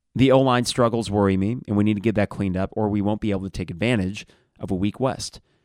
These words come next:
And that's it. If they don't clean it up, Eric, they do not take advantage of a weak West. Some team will figure it out more than you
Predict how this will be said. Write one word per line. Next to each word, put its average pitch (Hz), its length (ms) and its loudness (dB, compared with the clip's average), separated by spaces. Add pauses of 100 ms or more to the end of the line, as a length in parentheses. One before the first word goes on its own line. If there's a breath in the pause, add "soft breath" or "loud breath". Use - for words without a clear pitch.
(260)
And 95 100 -10
that's 98 160 -4
it. - 300 0
If 107 100 -8
they 110 120 2
don't 135 160 0
clean 147 160 -6
it 139 80 -2
up, 151 160 2
Eric, 98 240 -2
they 113 140 0
do 131 160 2
not 123 220 0
take 104 160 -4
advantage 90 360 -4
of 87 80 -8
a 90 40 -4
weak 85 220 -6
West. - 380 -10
Some 135 280 -2
team 156 220 0
will 143 100 2
figure 131 220 0
it 131 80 2
out 120 300 4
more 110 240 0
than 123 140 -2
you 139 340 4